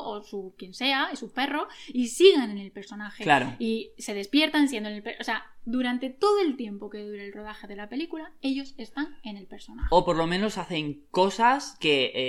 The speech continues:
Speaker 2: eh, se parecen a lo que les pasa, eh, a lo que les pasa al personaje para, para tener esa experiencia.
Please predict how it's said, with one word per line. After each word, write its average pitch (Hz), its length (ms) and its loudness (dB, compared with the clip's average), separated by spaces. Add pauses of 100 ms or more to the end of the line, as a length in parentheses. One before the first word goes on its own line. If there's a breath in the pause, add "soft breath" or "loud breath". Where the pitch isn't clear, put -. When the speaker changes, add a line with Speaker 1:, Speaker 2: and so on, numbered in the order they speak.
Speaker 2:
eh, 123 40 -6
se 131 120 -6
parecen 139 380 -4
a 123 80 0
lo 120 140 -4
que 120 80 -4
les 117 180 -6
pasa, 139 480 -2
eh, 131 920 -4
a 123 200 -2
lo 127 180 -2
que 120 80 -4
les 113 160 -4
pasa 127 240 -4
al 131 240 -4
personaje 131 640 -2
para, 120 460 -2
para 117 200 -4
tener 120 280 -4
esa 123 120 -10
experiencia. 120 720 -4